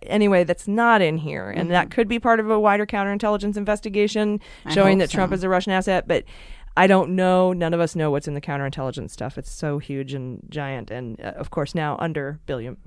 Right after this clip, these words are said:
Speaker 1: Billiam, Billiam Barr.
Speaker 2: That'd be a cooler name.
Speaker 1: Yeah, I'm gonna call you Billiam.
Speaker 2: Billiam Barr.
Speaker 1: Billiam from now on.
Speaker 2: One billion dollars.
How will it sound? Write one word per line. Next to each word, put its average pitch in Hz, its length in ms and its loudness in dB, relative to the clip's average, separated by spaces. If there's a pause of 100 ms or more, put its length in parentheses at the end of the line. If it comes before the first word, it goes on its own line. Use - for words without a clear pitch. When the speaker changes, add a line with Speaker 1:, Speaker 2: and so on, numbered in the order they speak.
Speaker 1:
Billiam, 143 420 -4 (300)
Billiam 185 340 2
Barr. 135 380 -2
Speaker 2:
That'd 220 160 2
be 466 120 4
a 285 60 -2
cooler 175 340 2
name. 160 480 0 (120)
Speaker 1:
Yeah, 220 260 4
I'm 190 60 4
gonna 208 160 2
call 165 160 0
you 226 100 2
Billiam. - 260 2
Speaker 2:
Billiam 320 280 2
Barr. 156 480 -2
Speaker 1:
Billiam 165 560 -2
from 226 280 0
now 233 60 -4
on. 262 80 -2
Speaker 2:
One 311 60 2
billion 233 560 -2
dollars. 269 240 -4